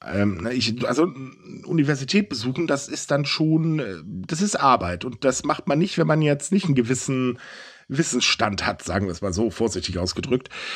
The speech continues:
Und sich dann, gerade als Frau, dass man dann so herabgewürdigt wird, trotz dessen, was man halt alles vorher gemacht hat. Weil, wie gesagt,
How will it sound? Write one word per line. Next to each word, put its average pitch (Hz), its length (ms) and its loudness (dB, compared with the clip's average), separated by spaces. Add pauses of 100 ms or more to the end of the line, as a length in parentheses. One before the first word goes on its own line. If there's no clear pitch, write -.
(200)
Und 135 160 -2
sich 160 160 0
dann, 214 420 0 (340)
gerade 175 280 -4
als - 300 -8
Frau, 190 400 0
dass - 180 -8
man 165 80 -2
dann 160 100 -4
so 170 80 -2
herabgewürdigt 156 1000 0
wird, 113 180 2
trotz - 280 -4
dessen, 180 320 0
was 165 180 -4
man 196 160 2
halt 170 180 0
alles 180 220 -2
vorher 170 300 0
gemacht 165 420 -2
hat. 104 160 -2
Weil, 107 100 -4
wie 151 60 -2
gesagt, 175 400 -2